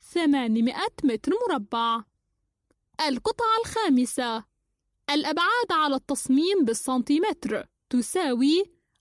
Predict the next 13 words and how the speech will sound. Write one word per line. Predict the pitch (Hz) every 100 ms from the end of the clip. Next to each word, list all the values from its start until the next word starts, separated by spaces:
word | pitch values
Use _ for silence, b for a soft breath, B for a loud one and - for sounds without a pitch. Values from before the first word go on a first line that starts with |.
| -
أربعة | 277 269 311 320
وعشرين | 339 349 349 403 466 427
متر | 320 339 427 403 403 -
في | - - 262 277 349 403 _
واحد | 254 294 415 - 415
على | 392 381 254
أربعمائة، | - 262 330 359 403 294 247 214 _ _ _ -
تساوي | 330 359 427 392 294 320 320 311 _ _ -
صفر | - 480 523 - 269
فاصل | 311 339 - 370 427
ستة | - 294 - 262
من | 247
عشرة | 240 294 277